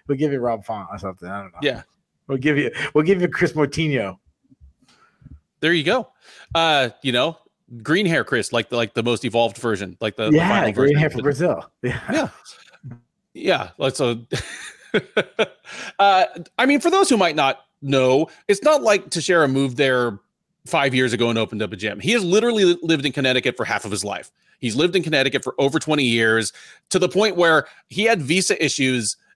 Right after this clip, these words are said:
Speaker 2: and had to, like, leave his gym in Connecticut, go back to Brazil for six months, and then go back to Connecticut. Like, the dude is a New
Speaker 1: Yeah.
Speaker 2: England guy who
Speaker 1: <laughs> I
Speaker 2: happens
Speaker 1: can't
Speaker 2: to
Speaker 1: wait
Speaker 2: have
Speaker 1: for him,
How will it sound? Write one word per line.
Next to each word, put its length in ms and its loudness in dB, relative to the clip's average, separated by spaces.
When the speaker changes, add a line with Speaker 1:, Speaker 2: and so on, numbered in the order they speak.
Speaker 2:
and 100 0
had 140 0
to, 60 0
like, 140 2
leave 400 2
his 200 0
gym 260 0
in 220 -2
Connecticut, 500 -2
go 140 2
back 180 2
to 80 -6
Brazil 260 0
for 100 -8
six 220 -4
months, 280 -2
and 120 2
then 200 2
go 160 2
back 260 0
to 80 -8
Connecticut. 460 -2
Like, 260 -2
the 140 -2
dude 400 2
is 200 0
a 60 2
New 160 4
Speaker 1:
Yeah. 80 2
Speaker 2:
England 300 -2
guy 400 0
who 120 2
Speaker 1:
<laughs> 0 -
I 60 0
Speaker 2:
happens 220 0
Speaker 1:
can't 40 2
Speaker 2:
to 60 2
Speaker 1:
wait 100 2
Speaker 2:
have 160 0
Speaker 1:
for 80 0
him, 180 -6